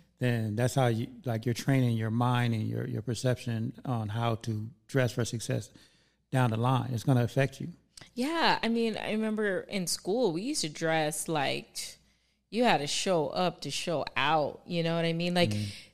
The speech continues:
Speaker 2: the kids that would only come to school in sweats, it's you're either gonna fight or, you know, a girl's going through her month-, you know, her, her monthly stuff.
Speaker 1: <laughs>
Speaker 2: And they just didn't wanna get out of bed. They just didn't wanna do anything,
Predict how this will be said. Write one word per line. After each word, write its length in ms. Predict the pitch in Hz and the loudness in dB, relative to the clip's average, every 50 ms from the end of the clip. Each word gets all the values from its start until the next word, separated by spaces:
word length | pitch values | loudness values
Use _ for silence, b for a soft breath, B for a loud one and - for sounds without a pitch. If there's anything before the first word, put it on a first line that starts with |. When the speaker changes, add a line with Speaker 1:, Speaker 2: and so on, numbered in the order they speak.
| _ _ | _ _
Speaker 2:
the 100 | 185 190 | -2 -2
kids 380 | 185 - - 269 370 302 285 - | -2 0 2 4 4 4 4 2
that 120 | 285 262 247 | 2 4 4
would 120 | 240 240 | 4 4
only 320 | - - 226 226 226 233 226 | 4 2 4 4 4 2 0
come 300 | 233 - - 214 208 196 | 0 -2 -4 -2 -2 -2
to 140 | - 208 | -4 -4
school 340 | 185 - - - 190 190 185 | -4 -6 -2 -2 0 0 2
in 160 | 180 170 165 | 0 0 0
sweats, 540 | 160 - - 185 185 185 185 185 190 190 - | -2 -2 0 2 4 4 4 4 2 0 -4
it's 200 | 165 160 165 - | -6 -6 -4 -4
you're 200 | 180 170 170 165 | -2 -2 0 0
either 240 | 165 170 156 156 143 | 0 0 0 0 -2
gonna 200 | 147 147 120 - | -2 -4 -6 -6
fight 560 | - - - 214 240 247 254 269 262 254 - - | -4 0 4 4 6 6 4 4 2 -2 -4 -4
or, 420 | - 196 196 185 175 170 175 160 | 0 2 4 6 6 6 4 2
you 180 | 160 - 190 180 | 0 -2 -2 -2
know, 140 | 170 160 156 | 0 0 0
a 40 | 156 | 0
girl's 340 | 151 180 185 185 175 165 165 | 0 0 0 0 0 0 -2
going 240 | - 180 175 170 165 | -4 -2 -4 -2 -2
through 160 | 170 165 180 | -2 -2 -2
her 100 | 170 151 | -2 -4
month-, 340 | 147 160 160 160 156 - - _ | -4 -4 -6 -6 -6 -10 -14 _
you 200 | - 185 196 190 | -2 0 0 2
know, 180 | 165 156 147 160 | 2 0 -2 -2
her, 240 | 190 151 143 127 - - _ _ - | -2 -2 -2 -4 -6 -10 _ _ -2
her 140 | 180 175 | 0 0
monthly 460 | 165 165 170 165 165 - 156 139 135 156 | 0 0 -2 -2 -2 -4 -4 -6 -6 -6
stuff. 400 | - - - 123 - - - B B B B B | -2 0 2 2 2 0 -4 B B B B B
Speaker 1:
<laughs> 180 | B B B - | B B B 8
Speaker 2:
And 480 | 220 226 220 208 202 202 202 202 196 214 | 10 10 10 10 10 10 8 8 10 10
they 120 | 226 233 | 10 10
just 240 | 240 240 214 196 185 | 10 6 6 4 6
didn't 240 | 175 202 196 190 185 | 8 8 10 10 10
wanna 240 | 180 180 180 185 185 | 8 8 8 8 6
get 220 | 175 208 233 247 | 8 6 8 8
out 160 | 247 240 240 | 8 8 8
of 100 | 240 226 | 6 6
bed. 540 | 233 233 226 226 220 220 220 220 220 220 214 202 | 6 8 8 10 10 10 10 10 8 8 8 6
They 120 | 202 196 | 4 4
just 200 | 185 190 185 208 | 4 0 0 4
didn't 200 | - 196 190 190 | 4 4 6 6
wanna 260 | 185 185 185 185 190 185 | 6 6 6 6 4 2
do 220 | 180 202 196 196 | 2 2 4 4
anything, 800 | 190 190 190 190 196 - - 196 190 190 185 185 185 185 190 | 4 4 4 2 2 2 2 2 2 2 2 2 2 2 0